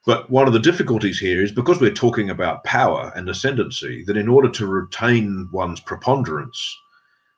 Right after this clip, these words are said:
that means reserving the right to step outside rules, to route around rules, to reinvent them, even to break them. Uh,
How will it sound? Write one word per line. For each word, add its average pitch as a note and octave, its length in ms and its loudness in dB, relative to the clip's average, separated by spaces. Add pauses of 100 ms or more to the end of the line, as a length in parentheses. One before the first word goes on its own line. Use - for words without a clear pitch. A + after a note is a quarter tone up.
(120)
that A2+ 220 2
means G2+ 580 -2 (480)
reserving G#2 460 4
the F#2+ 100 -2
right F#2+ 240 2
to G#2 100 -8
step G#2+ 300 -2
outside G#2+ 640 4
rules, D2+ 540 -8 (260)
to F#2 80 -10
route F#2+ 420 -2
around G2 480 0
rules, E2 400 -6
to - 120 -14
reinvent F#2+ 580 -2
them, D2 260 -12
even F#2+ 480 2
to - 100 -12
break B2+ 340 0
them. B2+ 180 -16 (1080)
Uh, F2+ 420 -4